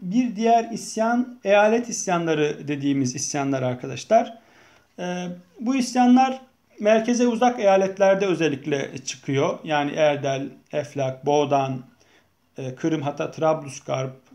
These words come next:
Halep, e, Bağdat. E, bu uzak eyaletlerde çıkan isyanlardır bu dönemde arkadaşlar. Bunlar tabi bazı oradaki yerel hanedanlara bir takım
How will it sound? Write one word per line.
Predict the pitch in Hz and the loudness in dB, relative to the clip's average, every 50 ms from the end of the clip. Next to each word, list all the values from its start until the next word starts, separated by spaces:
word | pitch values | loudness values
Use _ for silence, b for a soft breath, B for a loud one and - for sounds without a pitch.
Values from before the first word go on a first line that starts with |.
| - - | -18 -16
Halep, | 135 123 - 151 143 135 131 135 131 - _ _ - - - | -8 -4 -2 0 0 0 -4 -8 -10 -14 _ _ -20 -18 -14
e, | 139 131 131 127 131 139 135 | -12 -12 -10 -10 -12 -6 0
Bağdat. | 139 151 160 165 160 135 139 131 131 131 - - _ _ b b b b b b b b _ - | 4 4 6 6 4 2 0 -2 -4 -4 -8 -16 _ _ b b b b b b b b _ -14
E, | 139 127 127 139 156 | -12 -12 -12 -10 -6
bu | 175 202 202 196 202 208 - - | -2 -2 0 -2 -2 -6 -8 -6
uzak | 180 165 196 226 220 220 | -2 2 4 4 4 4
eyaletlerde | 196 175 160 151 147 139 - - 143 139 143 147 202 208 208 | 4 4 4 4 2 0 -4 -4 -6 -4 -4 -4 -4 -6 -6
çıkan | - - - - 170 180 226 254 247 - - _ - | -8 -10 -6 -4 -2 -2 -2 -4 -8 -12 -18 _ -20
isyanlardır | - - - - - - 180 165 160 165 175 175 170 160 165 - - - - 135 131 127 127 127 139 139 135 131 | -16 -12 -8 -8 -6 -2 -2 -2 0 0 2 2 2 0 -2 -8 -14 -14 -12 -10 -8 -8 -6 -6 -6 -6 -6 -6
bu | 139 131 | -8 -8
dönemde | 139 139 135 131 131 127 123 | -8 -8 -8 -8 -8 -8 -8
arkadaşlar. | 123 127 - - 135 131 - 233 240 226 | -8 -8 -10 -12 -14 -12 -8 -8 -6 -2
Bunlar | 226 226 226 220 | 0 2 2 2
tabi | 226 226 190 175 175 190 | 2 0 0 0 2 4
bazı | 202 202 196 196 180 185 196 | 6 6 6 6 4 0 -4
oradaki | 196 - - 185 185 180 180 175 185 175 - 175 | -4 -4 -2 -2 -2 -2 -2 -4 -6 -8 -6 -2
yerel | 160 170 175 180 175 175 | 0 0 2 2 2 2
hanedanlara | 170 - 165 160 160 165 170 165 160 156 151 147 147 165 170 165 | 0 0 -2 -2 -2 -2 0 0 0 0 0 0 0 0 0 0
bir | 165 165 160 | -2 -4 -4
takım | - 147 - - 185 208 220 226 | -4 -6 -4 -6 -6 -6 -8 -10